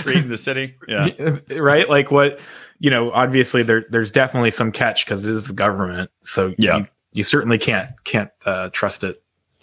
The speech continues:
Speaker 2: you know,
Speaker 1: I mean, I
Speaker 2: wholesale.
Speaker 1: wonder
Speaker 2: I, I thought that there was some, um, isn't, isn't there some debate over, like, i-, i-,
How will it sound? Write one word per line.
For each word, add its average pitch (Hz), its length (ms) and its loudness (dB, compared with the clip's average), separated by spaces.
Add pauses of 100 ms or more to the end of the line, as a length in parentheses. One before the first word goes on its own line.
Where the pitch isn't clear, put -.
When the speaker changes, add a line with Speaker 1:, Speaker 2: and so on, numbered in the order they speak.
(100)
Speaker 2:
you 117 120 -8
know, - 120 -14
Speaker 1:
I 214 80 -2
mean, 254 80 0
I 226 160 0
Speaker 2:
wholesale. 226 140 0
Speaker 1:
wonder - 240 2
Speaker 2:
I, 202 60 2
I - 20 2
thought 233 240 2
that 233 100 0
there 196 120 6
was 180 120 4
some, 156 340 2
um, 127 440 2 (440)
isn't, 160 320 2
isn't 156 320 4
there 139 440 4 (460)
some 123 720 0 (380)
debate 123 400 0
over, 117 300 4
like, 107 380 0 (580)
i-, 101 180 -16
i-, 90 160 -20